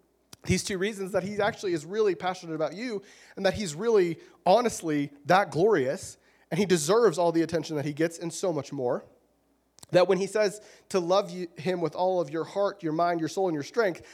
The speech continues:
that's not an exaggeration, that's not hyperbole, and that's not unreasonable. That just is the bare minimum that he deserves. Does that make sense? And these motivations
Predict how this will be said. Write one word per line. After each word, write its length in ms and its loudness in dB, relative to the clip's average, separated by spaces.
that's 200 0
not 200 2
an 100 -4
exaggeration, 1120 -2
that's 180 0
not 160 2
hyperbole, 580 -2
and 80 -2
that's 200 0
not 220 2
unreasonable. 920 -2
That 180 4
just 320 -10
is 160 0
the 120 0
bare 420 0
minimum 680 0
that 120 -6
he 100 -8
deserves. 680 -4
Does 140 -6
that 100 4
make 140 2
sense? 380 0
And 140 2
these 380 -8
motivations 1200 0